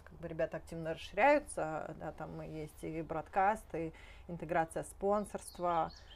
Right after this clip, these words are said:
а, и так далее. Но в любом случае, а, главный объем работы, он, соответственно, в ивенте заключен.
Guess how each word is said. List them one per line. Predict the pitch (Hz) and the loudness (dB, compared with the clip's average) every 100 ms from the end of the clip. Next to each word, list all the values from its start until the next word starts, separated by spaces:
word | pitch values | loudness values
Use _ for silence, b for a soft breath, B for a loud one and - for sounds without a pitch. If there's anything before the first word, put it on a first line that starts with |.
| B B B B | B B B B
а, | 175 175 175 | -4 0 0
и | 170 | 2
так | 185 | 4
далее. | 185 180 | 4 4
Но | 202 | 4
в | |
любом | 220 240 | 6 4
случае, | 202 285 359 - 196 185 | 4 4 4 4 6 8
а, | 175 170 165 165 175 180 175 | 8 6 6 6 4 0 4
главный | 214 220 185 | 10 10 8
объем | 175 190 185 | 4 4 6
работы, | 180 233 359 - 180 | 6 10 8 8 6
он, | 180 233 254 220 | 6 4 2 2
соответственно, | 180 165 214 - 185 | 2 2 0 2 4
в | 185 | 6
ивенте | 170 143 147 | 4 2 -6
заключен. | 156 - 156 - - | -10 -8 -8 -8 -10